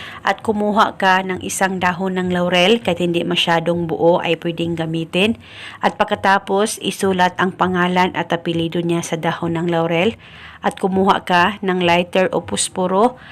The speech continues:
at sunugin mo ang dahon ng laurel. At saka kunin ang abo at ilagay ito sa papel na sinulatan mo ng kanyang pangalan at balutin mo lamang ang abo. At pagkatapos mo nang mabalot ito,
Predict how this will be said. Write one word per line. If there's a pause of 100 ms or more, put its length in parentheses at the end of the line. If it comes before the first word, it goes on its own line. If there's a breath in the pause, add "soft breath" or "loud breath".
(280 loud breath)
at
sunugin
mo
ang
dahon
ng
laurel. (320 loud breath)
At
saka
kunin
ang
abo (160)
at
ilagay
ito
sa
papel
na
sinulatan
mo
ng
kanyang
pangalan (400 loud breath)
at
balutin
mo
lamang
ang
abo. (480 loud breath)
At
pagkatapos
mo
nang
mabalot
ito,